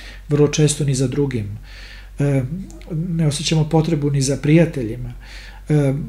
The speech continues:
koliko smo svedoci kako se ruše odnosi u porodici, između roditelja, dece, između supružnika, između, e, i, i, između ljudi na poslu.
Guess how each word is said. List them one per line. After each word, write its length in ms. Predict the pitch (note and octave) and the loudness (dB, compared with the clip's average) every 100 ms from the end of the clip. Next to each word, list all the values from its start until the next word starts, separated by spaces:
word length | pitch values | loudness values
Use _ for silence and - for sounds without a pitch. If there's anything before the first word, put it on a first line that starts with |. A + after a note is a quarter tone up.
| - | -6
koliko 340 | - F3 G#3 G3 | 2 4 6 4
smo 160 | F3 | 2
svedoci 480 | D3+ D3+ C#3 C#3 - | 0 2 2 0 -2
kako 300 | - E3+ D#3+ | 0 0 0
se 180 | - C#3+ | 0 2
ruše 260 | C#3+ - | 2 0
odnosi 520 | C3+ C3+ C3 - C3 A#2 - - | 0 0 -2 -2 -2 -4 -12 -6
u 60 | - | -4
porodici, 640 | - C#3 D#3 B2+ A2 - | 2 8 8 8 2 -2
između 400 | - C3+ C#3+ C#3 | -2 0 2 2
roditelja, 600 | C3 C3+ C3+ - A#2 A#2 | 2 4 2 -2 -10 -8
dece, 480 | A2 B2 B2+ B2 - | -4 0 0 0 -8
između 320 | A#2+ A#2 A#2 | -8 -8 -8
supružnika, 840 | A#2 C#3+ - D3 A#2+ A2+ G#2+ - B2 | -4 -2 0 0 -2 -4 -8 -10 -12
između, 540 | - C3 C#3 B2+ B2+ A#2+ - - - - - | -4 0 0 0 -2 -4 -10 -16 -18 -16 -4
e, 480 | C3+ C#3 C#3+ D#3 F3 | -2 0 0 0 2
i, 40 | |
i, 320 | F3 - F#3+ - | -2 -2 -4 2
između 300 | D#3 D#3 D#3+ | 2 4 4
ljudi 360 | D3 F3 G#3 | 8 8 8
na 120 | D#3+ D3 | 4 2
poslu. 460 | D3+ D3+ D3+ - | 2 2 0 -6